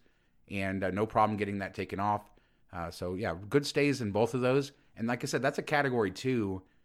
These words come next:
I wouldn't hesitate to redeem there. It was eighty-five, you know, dollars, so we, we paid that. But,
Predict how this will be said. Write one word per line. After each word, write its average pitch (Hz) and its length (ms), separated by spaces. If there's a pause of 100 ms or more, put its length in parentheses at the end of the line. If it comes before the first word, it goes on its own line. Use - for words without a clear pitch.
(120)
I 110 80
wouldn't 139 220
hesitate 113 500
to 95 80
redeem 104 340
there. 95 160
It 82 80
was 101 220
eighty-five, 107 520 (200)
you 101 80
know, 92 100
dollars, 101 420
so 92 120
we, 90 140
we 92 160
paid 98 260
that. 98 280
But, 92 240